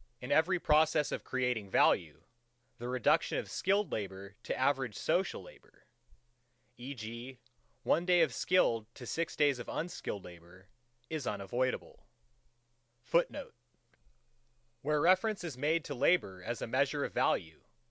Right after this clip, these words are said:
it necessarily implies labor of one particular kind,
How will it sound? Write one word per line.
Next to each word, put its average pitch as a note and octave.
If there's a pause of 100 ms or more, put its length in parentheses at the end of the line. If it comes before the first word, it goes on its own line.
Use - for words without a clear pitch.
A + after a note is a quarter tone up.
(200)
it A#2+
necessarily E3
implies A#2+
labor A#2
of A#2
one A2
particular A2+
kind, -